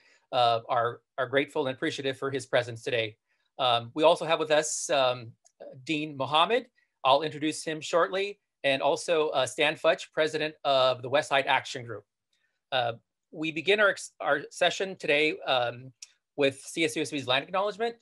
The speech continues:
We recognize that S-, California State University, San Bernardino, sits on the territory and ancestral land of the San Manuel Band of Mission Indians. We recognize that every member of the California State University, San Bernardino community has benefited and continues to benefit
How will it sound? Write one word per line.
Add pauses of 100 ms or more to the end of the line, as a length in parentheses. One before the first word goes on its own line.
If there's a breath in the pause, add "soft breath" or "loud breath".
(140)
We
recognize
that
S-, (200)
California
State
University,
San
Bernardino, (420 soft breath)
sits
on
the
territory
and
ancestral
land
of
the
San
Manuel
Band
of
Mission
Indians. (420 soft breath)
We
recognize
that
every
member
of
the
California
State
University,
San
Bernardino
community
has
benefited (180)
and
continues
to
benefit